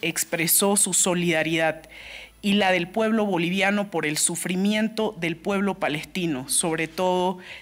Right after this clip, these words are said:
niñas y niños que tienen derecho a vivir en paz, y rechazó los crímenes de guerra que se cometen en la Franja de Gaza. Nuestro presidente hizo un llamado para lograr una solución definitiva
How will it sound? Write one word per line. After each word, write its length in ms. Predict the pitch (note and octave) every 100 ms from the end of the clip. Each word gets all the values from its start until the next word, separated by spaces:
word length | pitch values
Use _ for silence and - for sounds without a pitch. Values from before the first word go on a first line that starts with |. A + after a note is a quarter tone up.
| -
niñas 520 | G3 G3+ G3+ F#3+ -
y 80 | E3
niños 380 | F3+ F3+ F3 F3
que 100 | D3+
tienen 340 | E3 E3+ E3+
derecho 380 | D3 D#3+ D#3+ F3
a 40 |
vivir 240 | D3 E3+ E3
en 120 | E3
paz, 420 | E3 E3 E3+ - - - - -
y 120 | G#3
rechazó 640 | G3 F#3 F3+ D#3 - A3 G#3+
los 220 | G#3 F3+
crímenes 480 | - F#3+ G3 G3 E3+
de 100 | E3
guerra 400 | F#3+ F#3 G3 F3+
que 140 | D#3
se 180 | - D#3+
cometen 480 | D#3+ E3 F3 F3 F3+
en 120 | D#3
la 100 | C#3+
Franja 420 | - E3 E3+ F3+
de 140 | D#3+ D3+
Gaza. 420 | D#3+ D#3+ - G#2+ - - - - - - - _ -
Nuestro 380 | F#3+ F#3 F#3+
presidente 800 | F3+ F3+ - G3+ G#3+ A#3 A3+ A#3 -
hizo 360 | G3 G3 G#3+
un 300 | F#3 G3+ G3+
llamado 680 | G3 E3+ F3+ F#3+ F#3+ F#3+ F#3
para 200 | E3 D#3+
lograr 460 | D3+ D3+ E3 F3+ -
una 240 | F#3+ F#3+ F3+
solución 800 | - D#3+ D3+ - G#3 F#3+ F#3+
definitiva 920 | E3 D#3 E3+ D#3 D3+ - G#3 G3+ G#3+